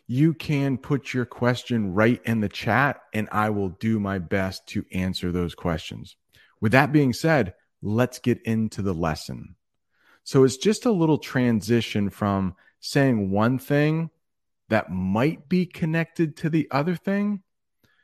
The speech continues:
but it's, like, a good way to get into something else you wanna talk about. How about that? Can I use another one, like, maybe with my student?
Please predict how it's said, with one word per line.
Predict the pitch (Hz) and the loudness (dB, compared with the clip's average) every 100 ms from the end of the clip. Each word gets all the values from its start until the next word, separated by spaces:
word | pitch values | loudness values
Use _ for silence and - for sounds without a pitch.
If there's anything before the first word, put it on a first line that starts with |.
| _ _ | _ _
but | - | -4
it's, | 110 - | -2 0
like, | 110 - | -2 -2
a | 104 | -6
good | 90 - 117 104 | -6 2 2 4
way | 98 104 101 117 143 - _ _ _ _ _ _ | 2 2 2 2 0 -6 _ _ _ _ _ _
to | - | -6
get | 98 104 104 - | -4 -2 -4 -4
into | 107 104 101 92 | -4 -2 -4 -4
something | - 101 95 95 | -4 -2 -2 -2
else | 85 64 - - - _ _ | -2 -4 -10 -20 -20 _ _
you | - 95 | -4 -2
wanna | 90 71 | -2 -4
talk | - 69 - | -6 -10 -10
about. | 57 52 - - _ _ _ _ _ _ _ _ _ _ _ _ _ | -8 -10 -10 -16 _ _ _ _ _ _ _ _ _ _ _ _ _
How | - | -10
about | 80 80 | -6 -4
that? | 73 64 - _ - - - _ - | -4 -6 -8 _ -20 -20 -20 _ -4
Can | 117 | 2
I | 117 | 4
use | 113 151 196 160 | 6 6 6 6
another | 123 113 123 120 | 4 4 4 6
one, | 120 117 117 113 92 | 4 4 4 2 0
like, | 92 - 87 | 0 -2 -2
maybe | 98 107 107 101 | 2 4 4 2
with | 98 90 | 2 0
my | 85 | -2
student? | 82 - 87 73 64 - - | -4 -6 -4 -4 -6 -12 -20